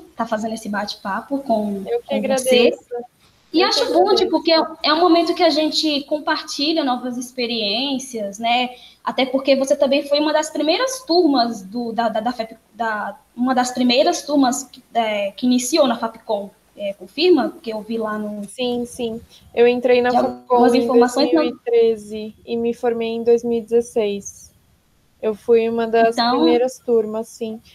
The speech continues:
Speaker 2: Uma das primeiras, não, mas, eh, a Fapcom ainda,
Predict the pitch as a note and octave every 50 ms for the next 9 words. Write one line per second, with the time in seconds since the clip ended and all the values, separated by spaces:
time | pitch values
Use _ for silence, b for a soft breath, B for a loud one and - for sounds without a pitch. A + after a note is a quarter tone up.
0 | b b - C#4+ D#4 D#4+ D4+ D#4+ D#4 - - D#4 D4+ D4+ D4+ D4+ E4 E4 D#4 D#4
1 | D4 C#4 C4 B3 A#3+ A#3+ A#3 A3+ A3 A3 A3 G#3+ G#3+ G#3+ G#3+ G#3+ G#3+ G#3+ G#3+ G#3+
2 | G#3+ G#3+ G#3+ G3+ - - - - _ _ _ _ _ _ - G#3+ A3 A3 A3 A3
3 | G#3+ G#3+ G#3+ G#3+ G#3+ G#3+ G#3+ G#3+ G#3+ G#3 G#3 G#3 G#3 _ _ _ _ _ _ -
4 | - - - C#4 C4+ - - C#4 C4+ C#4 C#4+ C#4 C#4 C#4 C#4 C4+ C#4 C4+ C4 B3
5 | -